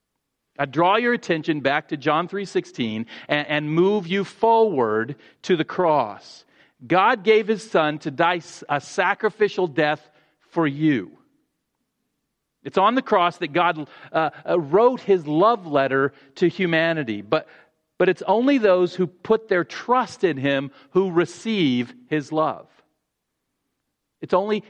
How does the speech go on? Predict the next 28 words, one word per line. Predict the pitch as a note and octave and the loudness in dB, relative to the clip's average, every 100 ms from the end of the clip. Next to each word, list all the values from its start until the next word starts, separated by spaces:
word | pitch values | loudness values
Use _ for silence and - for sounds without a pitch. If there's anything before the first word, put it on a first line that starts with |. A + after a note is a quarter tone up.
| _ | _
those | F#3 F#3 F3 | 2 2 2
who | F#3+ | -4
call | F3+ - G3 G3 | -4 -2 0 2
upon | F#3 - F#3 E3 | -2 0 -2 -2
his | E3 C3+ | -6 -4
name, | F3 F#3 D3+ G#2 F2+ _ _ _ _ | -2 -2 -4 -6 -14 _ _ _ _
as | D#3 C3 | -6 -2
David | E3 D#3 C#3+ | 0 0 -2
says | - D#3+ C#3+ C3 | -2 2 2 0
in | C3+ | -4
Psalm | C3 D3 C#3+ | -4 -2 -2
eighty-six, | C3+ B2 A#2 B2 G#2+ - - _ _ _ | -2 -4 -4 -6 -6 -10 -20 _ _ _
who | F3+ E3 - - _ _ _ _ | 0 0 -2 -18 _ _ _ _
receive | D#3 - F#3 E3+ C3+ | -8 -4 0 0 0
the | C3+ | -8
steadfast | - F#3 E3 C3 D3 C#3 - _ _ | -2 -2 -2 -2 -4 -4 -8 _ _
love | D#3 D3+ C3 | 2 2 0
of | |
the | C3+ | -2
Lord. | C3+ C#3+ C3+ | 0 0 0
So | - E3+ | -2 0
I | F3+ | 0
implore | F#3+ E3 - F#3+ A3+ C4+ | -2 -6 -6 2 2 2
you | A#3 B2 G2 B2 D3+ _ _ _ _ _ _ _ _ _ _ _ _ _ _ _ | 0 -6 -10 -12 -16 _ _ _ _ _ _ _ _ _ _ _ _ _ _ _
to | - | -12
put | - - G#3 G3 | -12 -2 -2 0
your | A3+ | -4
trust | - - A2+ A#2 - - | -6 -6 -6 -6 -14 -20